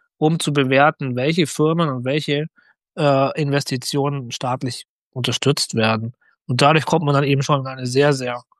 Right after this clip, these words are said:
ähm, planwirtschaftliche Denkweise rein. Wenn das nicht mehr allein mehr der Staat ist, äh, nicht mehr allein mehr der Markt ist, der sagt, was ist jetzt sinnvoll, sondern dass eben der Staat das auch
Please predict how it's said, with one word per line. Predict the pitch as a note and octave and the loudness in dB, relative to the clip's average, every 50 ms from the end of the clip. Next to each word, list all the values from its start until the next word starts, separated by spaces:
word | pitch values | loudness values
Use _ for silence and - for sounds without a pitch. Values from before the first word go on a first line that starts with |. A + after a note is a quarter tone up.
| _ _ _ _ _ _ _ _ _ _ _ | _ _ _ _ _ _ _ _ _ _ _
ähm, | C3+ C3 C3 C3 B2 A#2 A2 A2 G2 - - _ _ | -2 0 0 0 0 -2 -4 -8 -14 -18 -20 _ _
planwirtschaftliche | - B2+ C3 C#3+ C#3+ C3+ C3 B2 A#2 - - C#3 B2 A#2 - - - B2+ A#2 - - B2 A#2 A#2 A2+ | 0 2 4 4 2 2 0 0 -2 -2 0 0 -2 -2 -4 -4 -4 -4 -4 -2 -2 -4 -2 -4 -4
Denkweise | - - A#2+ C#3 C#3+ - C#3 B2+ B2 B2 A#2+ - C3+ A#2+ | -4 -2 -2 -2 0 0 0 2 2 2 0 -2 -2 -2
rein. | B2+ A#2+ A#2+ A#2+ B2 - _ _ _ _ _ | 0 0 -2 -2 -4 -10 _ _ _ _ _
Wenn | C#3+ C3+ | 0 2
das | C3+ B2+ B2+ | 2 2 2
nicht | D#3 D#3+ - - | 0 0 2 2
mehr | D3+ D3 | 2 2
allein | C3+ C3+ C3+ C3+ C#3 C#3 C3+ C3+ | 4 2 2 2 2 0 -2 0
mehr | C3+ C3+ C3 | 0 -2 -2
der | B2 A2+ | -2 -6
Staat | - - - D3 D3 E3 F#3+ G3 - | -8 -2 0 2 4 4 2 2 -2
ist, | - E3 E3+ F3+ F3 - - - _ _ _ _ | -6 -6 -4 -4 -6 -8 -14 -16 _ _ _ _
äh, | - C#3+ | -8 -6
nicht | C3+ C#3+ - - | -6 -6 -8 -6
mehr | D3 C#3+ - | -6 -4 -4
allein | C#3+ C#3 C3+ C3+ C3+ | -2 -2 -2 -2 -2
mehr | C3 B2+ B2 | -4 -4 -4
der | A#2+ A#2 | -6 -6
Markt | A#2+ C3 C#3+ E3 G3+ G#3 - _ - | 0 2 4 4 4 2 0 _ -2
ist, | - F3+ F#3 F#3+ F#3+ - - _ _ _ _ _ _ _ _ | 2 4 4 4 2 0 -8 _ _ _ _ _ _ _ _
der | C#3 C#3 | -4 -2
sagt, | C3 C3+ C#3 C#3 D3 C#3 - | 0 2 2 2 2 2 -2
was | D3 C#3+ D3 - - | -4 -4 -4 -4 -6
ist | - - - | -10 -6 -4
jetzt | C#3+ C#3 C3 - - - - - | -4 -6 -6 -8 -12 -12 -10 -8
sinnvoll, | - D#3+ D#3 E3 - - D#3 D3+ D3+ D3+ D3+ D#3 E3 - _ _ _ _ _ _ | -6 -6 -6 -6 -6 -2 0 2 2 2 2 -2 -6 -10 _ _ _ _ _ _
sondern | _ - C3+ C3+ C3 B2+ | _ -12 -10 -8 -4 -4
dass | C3 B2+ - | -4 -4 -2
eben | C3+ B2+ C3 | -4 -2 -2
der | B2+ B2 | -4 -4
Staat | - - - B2+ C#3 D#3+ E3 - | -4 -2 2 4 4 4 2 0
das | C3 A#2 - | -6 -8 -6
auch | A2 A2 G#2+ | -8 -8 -10